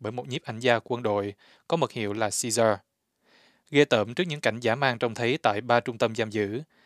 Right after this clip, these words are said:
ông đã trốn khỏi nước, mang theo những hình ảnh trong một ổ cứng di động giấu trong giày. Các hình ảnh này cho thấy những xác người gầy mòn,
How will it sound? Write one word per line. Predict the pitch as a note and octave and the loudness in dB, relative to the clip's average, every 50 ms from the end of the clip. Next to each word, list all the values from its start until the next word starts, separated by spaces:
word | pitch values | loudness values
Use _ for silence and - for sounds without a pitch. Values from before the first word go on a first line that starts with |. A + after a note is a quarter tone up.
| _ _ _ _ | _ _ _ _
ông | _ C#3+ C3 C3 | _ 0 0 2
đã | A#2 A2 | 0 0
trốn | - C#3 B2+ D#3+ | 2 0 -2 0
khỏi | - B2 A2 | -2 -2 0
nước, | A2+ A#2 C3 E3+ F#3+ - _ _ _ _ _ _ _ | 2 2 2 2 0 -4 _ _ _ _ _ _ _
mang | - D#3 D3 D3 | 0 0 2 2
theo | - D3+ | 2 0
những | C3+ C3+ C#3+ | -2 -2 -4
hình | D3 C3 | -2 -2
ảnh | A2+ G2+ G#2 B2 | -2 -2 -2 -2
trong | - D#3+ C#3 | -4 -2 -2
một | B2 A#2+ | -2 -2
ổ | B2 A2+ | -2 -4
cứng | - - C#3 D3 E3+ | -4 -4 -6 -6 -4
di | E3 D#3 | -4 -2
động | C3 A#2+ G#2+ G#2 G2+ G#2 A2 | 0 0 0 0 -2 -6 -4
giấu | A#2 B2 | -4 -4
trong | - - D3+ A#2+ | -2 -4 -6 -4
giày. | A2 A#2 A2+ G#2+ G2+ F#2+ - _ _ _ _ _ _ _ _ _ _ _ _ _ - | 0 2 2 2 0 -2 -8 _ _ _ _ _ _ _ _ _ _ _ _ _ 2
Các | F#3+ F#3+ | 2 2
hình | E3+ - | 4 2
ảnh | A2+ A2 C#3 | 0 0 4
này | D3+ C3+ A#2+ G#2+ | 4 4 4 4
cho | - C3 | 2 0
thấy | A#2+ - A#2+ A#2+ | 0 2 0 -2
những | D3+ D#3+ A#2 G#2+ | 0 -2 -4 -4
xác | A#2 - F3 F3 - | 0 0 0 0 0
người | C#3 B2 A2+ G#2 | -2 -2 -2 0
gầy | G2+ A#2+ A#2 G#2+ | 2 2 2 4
mòn, | G#2+ A2 A2 A2 G#2 G2 | 4 2 2 2 0 -4